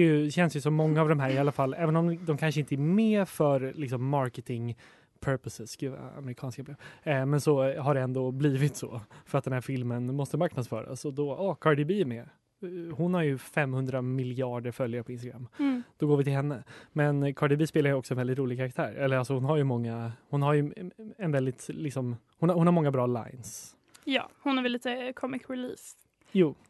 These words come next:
Speaker 2: Ehm, sen så har vi också Lily Reinhardt som är med, som folk nog känner igen från Riverdale. Det är inte en
Speaker 1: Ja.
Speaker 2: serie jag f-, själv följer.
Speaker 1: Det är en serie min lilla syster följer. Så, eh,
Speaker 2: Oroväckande.
Speaker 1: äntligen.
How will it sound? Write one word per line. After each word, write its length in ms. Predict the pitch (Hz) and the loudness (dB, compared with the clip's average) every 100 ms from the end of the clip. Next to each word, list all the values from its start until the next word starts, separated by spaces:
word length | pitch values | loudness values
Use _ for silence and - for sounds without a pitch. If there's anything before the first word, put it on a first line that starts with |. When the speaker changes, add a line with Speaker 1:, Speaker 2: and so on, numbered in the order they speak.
| _ | _
Speaker 2:
Ehm, 260 | 285 269 262 277 | -4 -2 -2 -2
sen 160 | 311 | 0
så 80 | 294 | 2
har 40 | 269 | 2
vi 80 | |
också 320 | 269 - 247 240 | 2 0 0 2
Lily 300 | 254 254 254 | 0 2 2
Reinhardt 600 | 247 226 240 262 294 - | 2 2 2 2 0 -2
som 200 | - 285 | -4 0
är 40 | |
med, 340 | 285 254 285 311 | 2 2 0 -2
som 360 | - - 247 247 | -6 -4 -4 -4
folk 220 | - 240 - | -4 -4 -4
nog 100 | 240 | -6
känner 180 | 247 240 | -4 -2
igen 180 | 226 | -2
från 300 | 233 233 233 240 | -4 -4 -4 -4
Riverdale. 680 | 233 233 240 247 254 285 - _ | -2 -2 0 0 -2 -4 -8 _
Det 80 | 247 | -6
är 20 | |
inte 180 | 240 240 | -2 -2
en 60 | - | 0
Speaker 1:
Ja. 60 | |
Speaker 2:
serie 140 | 240 226 | 0 -2
jag 100 | - | -4
f-, 80 | - | -12
själv 240 | - - - | -10 -6 -4
följer. 320 | 262 254 277 - | -4 -4 -6 -8
Speaker 1:
Det 160 | 185 156 | -2 2
är 40 | |
en 300 | 180 190 175 | 4 4 2
serie 180 | 156 151 | 2 4
min 140 | 147 160 | 4 4
lilla 180 | 151 147 | 4 2
syster 260 | 202 156 | 0 0
följer. 380 | 131 117 123 139 127 - | -2 -6 -10 -16 -18 -18
Så, 420 | - 147 135 135 135 | -6 -4 -2 -4 -6
eh, 60 | 147 - 180 - - | -8 -12 -14 -16 -2
Speaker 2:
Oroväckande. 600 | 311 - 240 190 269 277 269 | 4 6 4 2 2 2 0
Speaker 1:
äntligen. 80 | - | -6